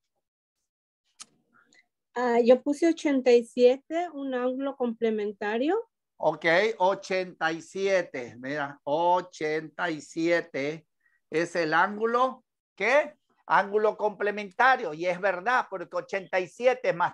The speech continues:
Speaker 2: tres es noventa, y está muy bien,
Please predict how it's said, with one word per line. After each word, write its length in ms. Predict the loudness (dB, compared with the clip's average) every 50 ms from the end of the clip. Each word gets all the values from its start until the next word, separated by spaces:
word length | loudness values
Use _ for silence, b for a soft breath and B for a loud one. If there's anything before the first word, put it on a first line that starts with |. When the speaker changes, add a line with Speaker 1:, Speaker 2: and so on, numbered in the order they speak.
| -4 0
Speaker 2:
tres 320 | 2 2 2 2 0 0
es 420 | 6 6 6 6 6 0 -12 _ _ _ _ _ _ _
noventa, 920 | _ -8 -2 -2 0 0 2 2 2 2 2 -2 -8 -10 -10 -10 -10 -12 _ _
y 100 | -2 0
está 320 | 0 0 2 2 2 2 2
muy 220 | 0 -2 -2 -2
bien, 440 | 0 0 0 0 0 -4 -6 -12